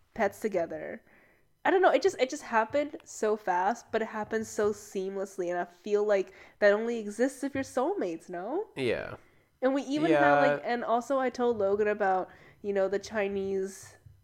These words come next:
Speaker 1: like, myth or old legend or story
Speaker 2: red,
Speaker 1: about the
Speaker 2: the
Speaker 1: red
Speaker 2: red thread.
Speaker 1: string, the red, yeah, the red thread, about how, you know, you're connected to someone by this red thread, and you d-, it doesn't necessarily mean that you grow up with that person.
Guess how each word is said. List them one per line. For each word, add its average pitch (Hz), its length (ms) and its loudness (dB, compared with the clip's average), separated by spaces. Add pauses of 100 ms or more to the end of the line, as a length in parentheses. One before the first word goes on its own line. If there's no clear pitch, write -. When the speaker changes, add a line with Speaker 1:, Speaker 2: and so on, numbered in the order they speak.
(160)
Speaker 1:
like, 190 180 -4
myth 190 460 -2
or 180 420 -2 (340)
old 185 240 0
legend 180 320 -2
or 185 80 -6
story 190 380 0
Speaker 2:
red, 180 60 -2
Speaker 1:
about 175 360 -2
the 180 80 0
Speaker 2:
the 180 40 -2
Speaker 1:
red 180 140 0
Speaker 2:
red 180 140 -2
thread. 185 180 -6
Speaker 1:
string, 190 560 -2
the 190 120 -2
red, 175 240 -2
yeah, 170 260 -2
the 175 100 -8
red 175 220 -6
thread, 180 360 2
about 180 280 -4
how, 180 340 -2 (400)
you 214 120 -4
know, 196 100 4
you're 180 160 2
connected 196 500 -6
to 214 80 -12
someone 180 600 -4
by 175 180 0
this 170 300 -4
red 170 280 -4
thread, 190 260 2
and 180 180 -4
you 196 140 -6
d-, 196 120 -6
it 202 100 0
doesn't 208 220 0
necessarily 196 460 0
mean 190 180 -2
that 180 120 -2
you 180 120 2
grow 180 240 0
up 214 160 2
with 233 120 -2
that 175 180 0
person. 190 640 -8